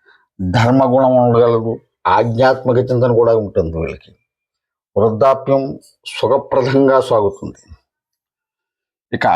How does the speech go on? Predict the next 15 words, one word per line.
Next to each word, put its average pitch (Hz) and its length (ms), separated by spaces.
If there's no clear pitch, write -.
స్త్రీల 226 440
విషయానికి 185 500
వస్తే, 123 280
శ్రవణ 156 420
నక్షత్రం 160 640
నందు 156 280
పుట్టిన 147 440
స్త్రీలు 123 560
కోమల 135 520
మగు 131 300
బక్క 110 440
పలచని 131 580
శరీరము 131 640
కలవారు, 113 520
గుండ్రనైన 131 840